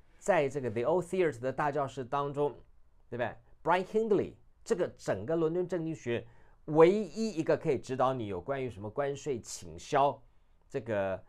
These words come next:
不公平的这个贸易防卫手段，唯一一个跟你的研究比较相近的，应该是说非常接近，而且可以是泰斗级的人物，就这个 Brian Hindley。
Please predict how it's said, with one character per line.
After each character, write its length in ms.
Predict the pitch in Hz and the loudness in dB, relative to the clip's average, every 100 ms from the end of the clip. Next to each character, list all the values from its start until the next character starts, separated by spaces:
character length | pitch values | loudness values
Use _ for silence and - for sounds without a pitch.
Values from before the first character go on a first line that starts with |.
| - - - | -20 -20 -14
不 100 | 143 | -6
公 240 | 147 147 | -2 -2
平 200 | 123 110 | -4 -6
的 100 | 113 | -6
这 80 | 117 | -6
个 100 | 127 | -6
贸 300 | 147 151 127 | -2 -2 -2
易 320 | 117 135 95 - - | -6 -10 -10 -14 -10
防 180 | - 113 | -6 -4
卫 160 | 151 143 | -2 -2
手 240 | - 80 | -4 -8
段， 240 | 113 139 - - - - - | -4 -4 -6 -20 -20 -20 -4
唯 260 | 147 170 | 4 4
一 460 | 202 175 190 214 175 | 4 0 -6 -6 -4
一 60 | |
个 100 | 151 | -2
跟 220 | 143 165 156 | -2 -2 -2
你 100 | 95 | -4
的 60 | |
研 260 | 101 104 127 | -6 -6 -4
究 260 | 147 - - - - - - - | -4 -4 -8 -20 -20 -20 -20 -14
比 120 | 107 | -6
较 120 | 107 | -2
相 300 | 143 156 135 | -2 0 -4
近 220 | - 135 87 | -4 -8 -10
的， 120 | - - - | -16 -20 -10
应 100 | 147 | -4
该 100 | 160 | -2
是 140 | 139 | -2
说 140 | 131 139 | -6 -6
非 240 | - 175 | -4 -4
常 180 | 123 107 | -4 -8
接 240 | - 127 | -6 -4
近， 180 | 123 117 | -4 -6
而 60 | 113 | -6
且 140 | 107 | -6
可 120 | 127 | -6
以 40 | 110 | -8
是 260 | - 117 - - - | -8 -12 -12 -20 -20
泰 340 | - 208 185 123 | -8 0 2 2
斗 240 | 107 95 | 0 -4
级 200 | 92 117 | -6 -6
的 120 | 127 | -4
人 160 | 110 107 | -4 -4
物， 120 | 120 | -6
就 120 | 107 | -8
这 80 | 117 | -8
个 120 | 117 | -8
Brian 280 | - 120 123 117 | -6 -4 -6 -6
Hindley。 360 | 139 135 90 | -10 -8 -8